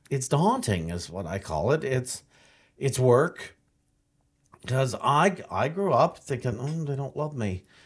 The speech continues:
because they're speaking to me this way." It didn't occur to me that they forgot to love themselves.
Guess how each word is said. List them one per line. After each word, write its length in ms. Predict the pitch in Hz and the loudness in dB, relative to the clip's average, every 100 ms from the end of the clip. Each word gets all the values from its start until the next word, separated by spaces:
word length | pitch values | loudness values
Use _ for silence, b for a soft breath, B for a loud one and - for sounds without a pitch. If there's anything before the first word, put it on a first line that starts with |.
| b | b
because 360 | 139 127 139 131 | -10 -2 -2 -2
they're 100 | 139 | -4
speaking 460 | - 214 208 156 | -2 -4 -4 -4
to 80 | 117 | -2
me 180 | 113 107 | -2 -2
this 260 | 98 101 - | -2 -4 -4
way." 380 | 95 80 71 - b b b - | -4 -4 -8 -14 b b b -8
It 80 | |
didn't 220 | 135 202 170 | -4 -2 -2
occur 440 | 110 - 180 214 | -6 -2 2 2
to 80 | 160 | 2
me 200 | 101 104 | 0 0
that 220 | 120 107 | -2 -2
they 100 | 117 | -4
forgot 400 | - 117 113 110 | -4 -8 -6 -6
to 60 | 110 | -6
love 300 | 104 92 98 | -6 -6 -6
themselves. 840 | 101 101 127 101 82 - - | -6 -4 -6 -6 -10 -18 -18